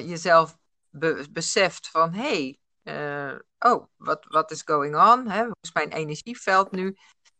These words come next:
Ja, dan zou je dat op die manier telkens meteen aan kunnen zetten. Want je, wij, wij kunnen meteen in een vergroting, we kunnen meteen in een expand. Ons hoofd vindt daar vaak wat van. Eh,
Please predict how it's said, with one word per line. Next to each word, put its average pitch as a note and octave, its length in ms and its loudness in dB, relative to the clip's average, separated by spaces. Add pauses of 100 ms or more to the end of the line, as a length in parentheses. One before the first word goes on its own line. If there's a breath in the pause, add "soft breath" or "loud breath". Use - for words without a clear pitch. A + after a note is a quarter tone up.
(120)
Ja, D4 200 0
dan F3+ 100 -4
zou G#3 240 2
je G3 60 0
dat E3+ 320 -2
op F3 160 -12
die A3 140 0
manier F#3+ 540 -2
telkens G#3 760 0 (760)
meteen G3 500 -4
aan G#3+ 200 4
kunnen D3 280 -10
zetten. D3 300 -14
Want D3 160 -10
je, - 160 -16
wij, E3 300 -2
wij F3 180 -4
kunnen A3+ 320 0
meteen D3+ 400 -4
in D3+ 180 -8
een C#3+ 140 -10
vergroting, C3 680 -2
we C#3 60 -14
kunnen G#3 320 -2
meteen D3+ 400 -6
in C#3+ 140 -10
een B2 80 -12
expand. - 560 -4
Ons D3 180 -8
hoofd D#3 360 2
vindt D3+ 220 -8
daar C3 260 2
vaak C3+ 280 2
wat C3 240 0
van. D3 360 2 (540)
Eh, D3+ 480 -2